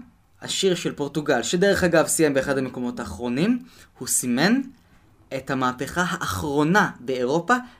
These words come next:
למען דמוקרטיה. היו לנו אחר כך עוד כמה שנים של קומוניזם, ועד היום יש לנו את בלרוס,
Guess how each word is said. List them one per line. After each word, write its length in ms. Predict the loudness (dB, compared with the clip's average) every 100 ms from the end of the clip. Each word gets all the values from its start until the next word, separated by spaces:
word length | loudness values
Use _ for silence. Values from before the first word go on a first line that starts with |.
| -6
למען 440 | -4 4 4 4
דמוקרטיה. 720 | 2 -2 -6 2 2 2 -8 -12 _ _ _ _ _ _ _ -20 -20 _
היו 160 | 2 6
לנו 260 | 6 4
אחר 200 | 2 -2
כך 240 | -2 -4 -2
עוד 140 | -2
כמה 180 | -2 -6
שנים 260 | -4 -4
של 140 | -4 -6
קומוניזם, 800 | -4 2 4 4 4 6 4 6
ועד 180 | 4 6
היום 200 | 4 2
יש 160 | -4
לנו 120 | -4
את 100 | -4
בלרוס, 500 | 2 2 2 0 -2